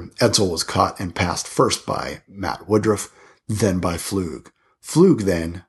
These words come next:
passed Woodruff to put himself into second place behind a fast-rolling Jim Meyer on his home turf. At the eighty-three mile marker, the top five all found themselves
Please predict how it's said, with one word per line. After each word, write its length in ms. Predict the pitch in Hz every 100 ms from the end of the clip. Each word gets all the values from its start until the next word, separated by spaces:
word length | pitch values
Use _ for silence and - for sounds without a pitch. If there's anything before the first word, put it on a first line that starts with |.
| _
passed 380 | 90 - -
Woodruff 480 | 123 131 120 110 -
to 80 | -
put 160 | - 98
himself 480 | 85 110 90 -
into 280 | 104 92 90
second 360 | 85 127 - 117
place 260 | 117 95
behind 540 | - 98 80 92 90 87
a 100 | 90
fast-rolling 800 | - - 131 123 - 104 82 82
Jim 180 | 82 80
Meyer 440 | 82 87 92 90 - - - -
on 160 | 95 87
his 300 | 95 87 -
home 480 | - 92 87 82 -
turf. 420 | - - - - - _ - - - _
At 120 | 127
the 120 | - 127
eighty-three 440 | 123 110 - 120
mile 260 | 104 113 110
marker, 460 | 104 101 - 87 - -
the 80 | -
top 320 | - - -
five 380 | - 135 117 110 -
all 240 | 120 143
found 340 | 147 123 95 92
themselves 500 | 87 82 110 98